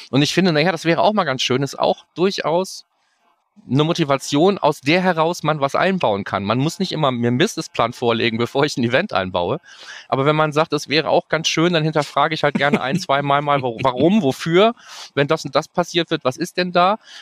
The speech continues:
Und wenn es dann nachher nur ist, "Na ja, unsere Redakteure wollen dies oder das wissen", dann sagen wir eben dann auch schon mal, "Hey, dann lass uns das einbauen, hier in diesem Bereich, nicht auf der ganzen Website.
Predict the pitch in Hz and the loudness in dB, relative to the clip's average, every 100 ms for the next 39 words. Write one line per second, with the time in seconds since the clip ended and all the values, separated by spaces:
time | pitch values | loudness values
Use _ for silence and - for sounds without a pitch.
0 | - 131 151 196 185 165 185 180 156 156 | -8 0 2 2 0 0 0 0 2 2
1 | 170 151 160 165 156 147 139 135 - 175 | 2 2 2 2 2 2 2 -2 -2 0
2 | 165 131 139 147 131 160 120 113 127 - | 2 2 2 2 -2 -6 -2 0 -2 -4
3 | 131 - 151 127 131 160 160 143 143 147 | -8 -6 -4 -2 0 -2 0 -2 0 -2
4 | 135 - - 135 151 147 135 - 131 - | -4 -6 -4 -2 0 -2 -4 -6 -6 -2
5 | 160 185 175 175 180 _ _ _ _ 147 | 0 2 2 2 -2 _ _ _ _ -2
6 | 170 175 151 - 139 135 135 120 117 135 | 2 4 2 -2 -2 -2 -2 0 0 0
7 | 165 208 - 135 139 120 - 117 120 117 | 0 -2 -4 -4 -4 -4 -2 -2 -2 -2
8 | 131 - 165 175 185 | -6 -2 0 0 0